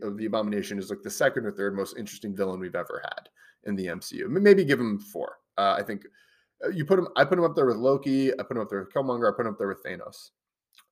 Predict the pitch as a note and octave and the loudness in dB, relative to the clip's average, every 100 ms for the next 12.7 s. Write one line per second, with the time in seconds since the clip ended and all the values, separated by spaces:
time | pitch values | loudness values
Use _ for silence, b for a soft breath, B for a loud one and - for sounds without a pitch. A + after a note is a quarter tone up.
0 | _ _ _ _ A2 A2 A2+ A2+ - A#2 | _ _ _ _ -2 0 0 -4 -4 0
1 | A#2+ E3 F#3+ D3 A#2+ A2 - G2+ - - | 2 2 0 -2 2 4 4 -2 -8 -10
2 | D3+ D3 A2+ - C#3+ D#3 - E3 B2+ G#2 | -4 -4 -4 -2 -4 -2 -2 -2 -2 -6
3 | - C#3 G#2+ F#2 B B B D3 D#3+ G#3+ | -6 -4 -4 -6 B B B 2 6 6
4 | G#3 F#3 D3 B2+ C#3 A#2 - G2+ G2 G#2+ | 6 4 4 2 0 -2 2 2 2 0
5 | G#2 G2+ A#2+ A#2 A2 G#2+ G2+ F#2+ G2+ F#2+ | -2 -2 2 4 4 0 -4 -4 -4 -4
6 | F#2+ G2+ G2+ G#2 G#2+ G2+ - G#2 G2+ F#2+ | 0 0 2 4 2 0 -2 -2 -2 -4
7 | F2 A2 G#2+ G2+ G2+ B B B _ - | -6 -6 -2 0 -2 B B B _ -8
8 | C3+ B2 G#2 - B2 A#2 G#2+ G2 G#2 G2+ | -4 -4 -4 0 2 4 0 0 2 4
9 | G2 F#2 G2+ A#2+ A2 G2+ G#2+ G#2 F#2+ A#2 | 4 0 0 2 2 0 -2 -2 -2 0
10 | G#2+ G2 G#2+ G2+ G2+ F#2+ G2 G2+ F#2 E2 | 0 -4 -4 -4 -4 -4 -2 0 -2 -6
11 | F#2+ F#2+ A2 G#2+ G#2 G2 - - - G2 | -8 -12 -8 -2 0 -2 -4 -12 -6 -2
12 | G2 - - F#2 F#2 D#2+ | 0 -2 -4 0 0 0